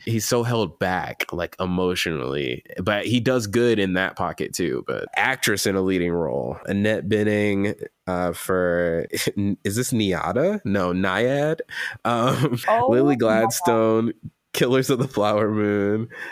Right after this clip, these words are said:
Speaker 1: uh, Sandra Hüller,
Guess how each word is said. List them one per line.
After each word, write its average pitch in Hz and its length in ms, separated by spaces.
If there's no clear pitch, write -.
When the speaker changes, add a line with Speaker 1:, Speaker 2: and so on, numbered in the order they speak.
Speaker 1:
uh, 95 500
Sandra 123 580
Hüller, 110 840